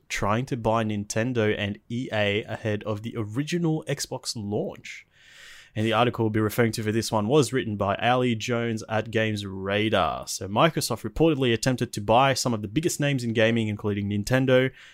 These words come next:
to create exclusive titles for the original Xbox. In a new report from Bloomberg, many of the people who worked on the console in the, in the run-up to its release outlined attempts to acquire the likes of Nintendo, E A, and Square Enix.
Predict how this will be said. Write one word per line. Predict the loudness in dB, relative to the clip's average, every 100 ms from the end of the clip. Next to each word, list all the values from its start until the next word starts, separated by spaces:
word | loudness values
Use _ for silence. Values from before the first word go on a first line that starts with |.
| -8
to | -2
create | 0 0 -2
exclusive | -6 -6 -2 -2 0 -2
titles | 4 4 4 2 0
for | 0
the | 0
original | 0 -2 -2 -6 -4
Xbox. | -4 -2 -6 -6 -10 -10 -18 -18 -20 -6
In | 2
a | 6
new | 8 8
report | 6 6 4
from | 2 2
Bloomberg, | 2 2 4 2 0 -8 _ 0
many | 2 4 2
of | 2 0 -6
the | 0 4 6 6 2
people | 0 -2 0 -2 -2
who | -6 -2
worked | 0 -2 -4
on | -4 -2
the | -2 -4
console | -4 -6 -4 -4 -4 -4
in | -4 -2
the, | -2 0 -2 -2
in | -2
the | 0
run-up | 6 6 6 0 -2
to | 0
its | 0
release | 0 2 2 0
outlined | -2 -2 -2 -4 -4 -10
attempts | -8 -4 -2 -4 -8 _ -20 _
to | -4 -4
acquire | 0 4 6 4
the | 2
likes | 0 0 -2
of |
Nintendo, | -4 -4 0 0 4 2 2 -2
E | -4
A, | -2 -2
and | -2 -4
Square | -4 -2 -2
Enix. | -2 -4 -4 -6 -12